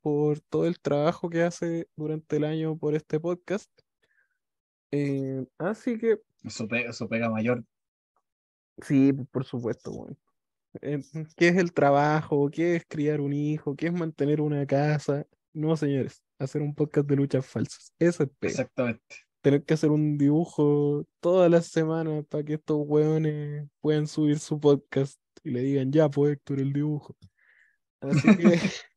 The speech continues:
Speaker 1: <laughs> esperemos que esté descansando el pobre.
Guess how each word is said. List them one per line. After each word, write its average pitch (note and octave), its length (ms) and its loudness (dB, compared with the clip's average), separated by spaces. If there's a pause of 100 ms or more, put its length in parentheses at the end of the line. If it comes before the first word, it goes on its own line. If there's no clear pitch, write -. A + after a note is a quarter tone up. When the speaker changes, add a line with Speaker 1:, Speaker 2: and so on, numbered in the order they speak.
Speaker 1:
<laughs> B3 720 -2
esperemos D#3+ 480 4
que E3+ 100 0
esté F3 220 0
descansando F3+ 720 0
el F3+ 80 -6
pobre. G#3+ 560 2